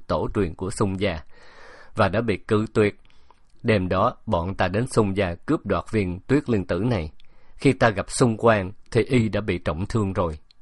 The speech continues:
Ta lúc đó chém y ba đao. Khi ta định giết một gã dược sư khác, bọn ta nhận được tín hiệu Sung gia có cao thủ đến trợ giúp. Người của Tử Ngọ Bang bọn ta đã chết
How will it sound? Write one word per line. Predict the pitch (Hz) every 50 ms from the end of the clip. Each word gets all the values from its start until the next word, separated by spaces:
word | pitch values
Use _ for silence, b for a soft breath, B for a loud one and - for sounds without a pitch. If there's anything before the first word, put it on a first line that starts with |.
| - - -
Ta | - 101 92 90 87
lúc | 87 110 113 -
đó | 107 104 107 117 - - -
chém | - 113 110 127 -
y | - 117 104
ba | 87 90 101 92 85
đao. | 85 101 95 87 82 - b b b b b b b b b -
Khi | - 131
ta | 123 - 113
định | 104 98 87 85 95 98
giết | 110 139 160 - -
một | 101 90 -
gã | - 95 107
dược | 117 101 101 95 - -
sư | - 127 113
khác, | 101 - 127 120 147 - - - - - - _ -
bọn | 101 101 90 98
ta | 98 - 101 92
nhận | 92 92 87 85 95
được | 95 90 - -
tín | 123 135
hiệu | 147 123 101 80 82
Sung | - - - 123 107 107 98
gia | 107 98
có | 98 - 131
cao | 127 - 123 107 95 90
thủ | - - 101 80 92 117
đến | 120 123 143 143
trợ | - 87 76 87
giúp. | 98 135 156 - b b b b b b b b b b b b -
Người | 120 120 120 110 104
của | - - 123
Tử | 127 - 107 101
Ngọ | 123 143 127 95 90
Bang | 98 101 113 117 110 101 98 - -
bọn | - 98 85 90 98
ta | - 101 92
đã | 85 87 87 - -
chết | - 135 139